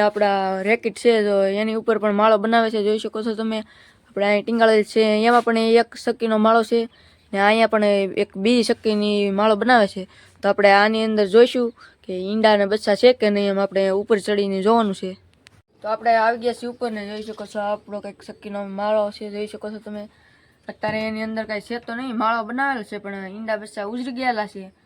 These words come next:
ને અત્યારે છે નહીં. અત્યારે જોઈ શકો છો તમે અંદર કાંઈ છે નહીં, ખાલી માળો જ છે અંદર બનાવેલો. ને અહીંયા પણ માળો બનાવેલો છે પણ ના આપણે જોઈ શકાય છે એમ છે નહીં અત્યારે. તો આપણે જઈએ નીચે ને અંદર તો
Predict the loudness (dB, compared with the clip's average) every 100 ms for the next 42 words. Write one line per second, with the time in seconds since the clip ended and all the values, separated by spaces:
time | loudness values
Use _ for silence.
0 | _ _ _ -18 -14 -10 -10 -10 -12 -10
1 | -10 -12 -10 -10 -10 -12 -14 -16 -18 -18
2 | -16 -16 -16 -14 -16 -18 -18 -16 -14 -14
3 | -14 -16 _ _ _ _ _ _ -16 -12
4 | -8 -4 -4 -6 -10 -16 -14 -16 -16 -16
5 | -16 -18 -20 _ _ _ _ _ -20 -18
6 | -14 -10 -8 -8 -8 -2 -2 -2 0 0
7 | -2 -8 -14 -12 -10 -8 -8 -8 -8 -8
8 | -10 -12 -12 -12 -14 -14 -14 -14 -16 -12
9 | -8 -8 -8 -10 -8 -10 -10 _ _ _
10 | _ _ _ _ -16 -14 -12 -12 -12 -16
11 | -20 _ _ _ _ _ _ _ _ _
12 | -16 -10 -4 -2 -2 -4 -8 -4 -4 -4
13 | _ _ _ _ _ -14 -10 -6 -6 -6
14 | -6 -4 -2